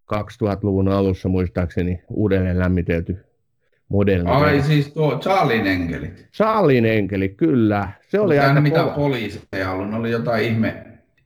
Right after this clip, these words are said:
Speaker 1: Agentteja.
Speaker 2: etsi-, niin,
Speaker 1: No joo,
Speaker 2: okei.
Speaker 1: mut hyv-, hyvisten puolella ne kuitenkin taisi olla, sen verran muistan.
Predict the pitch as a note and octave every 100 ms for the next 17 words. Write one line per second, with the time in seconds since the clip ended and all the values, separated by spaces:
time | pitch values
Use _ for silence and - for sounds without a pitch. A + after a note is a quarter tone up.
0 | _ _ - G#2+ G#2 F#2+ F2+ F2 F2+ F2+
1 | _ _ _ _ - G#2+ G#2+ C#3+ C#3 C#3+
2 | A#2+ G2+ G#2+ C#3+ G#3+ G3+ D3+ A3+ G3 -
3 | B2+ A#2+ C3+ B2 A2+ A2 A2+ D3 B2+ A2
4 | G#2+ A#2+ G#2+ - C3 G#2 F#2 F#2 - C3
5 | A#2 G2+ G#2 A2 G2 - F2+